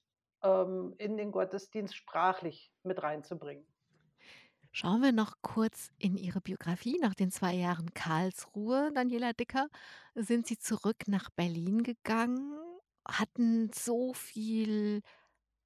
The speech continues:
Speaker 2: in der Welt und an sich entdeckt, an neuen Fähigkeiten und neuen Projekten,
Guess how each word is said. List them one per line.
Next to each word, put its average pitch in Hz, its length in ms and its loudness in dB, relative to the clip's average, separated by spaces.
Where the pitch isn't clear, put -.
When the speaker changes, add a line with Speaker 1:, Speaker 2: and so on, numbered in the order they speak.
Speaker 2:
in 208 160 8
der 180 140 4
Welt 226 280 4
und 214 220 0
an 190 160 4
sich 202 360 -2
entdeckt, 196 560 -4
an 175 200 -6
neuen 190 300 0
Fähigkeiten 214 1200 -6
und 185 220 -8
neuen 175 360 -4
Projekten, - 800 -6